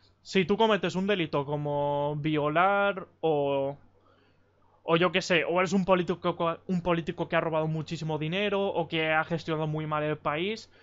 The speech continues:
que, que, que te muden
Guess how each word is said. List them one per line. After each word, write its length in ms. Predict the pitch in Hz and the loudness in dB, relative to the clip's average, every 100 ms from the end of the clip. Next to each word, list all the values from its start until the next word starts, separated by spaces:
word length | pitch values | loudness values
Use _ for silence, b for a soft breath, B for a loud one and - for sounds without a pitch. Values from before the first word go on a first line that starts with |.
| b b b b _ _ - | b b b b _ _ 4
que, 600 | 185 175 170 165 165 151 - _ _ _ _ - - _ | 6 8 6 6 2 -2 -8 _ _ _ _ -20 -20 _
que, 260 | 220 180 175 | 8 8 6
que 100 | 185 | 2
te 160 | 180 | 4
muden 480 | 165 208 247 269 | 4 4 4 2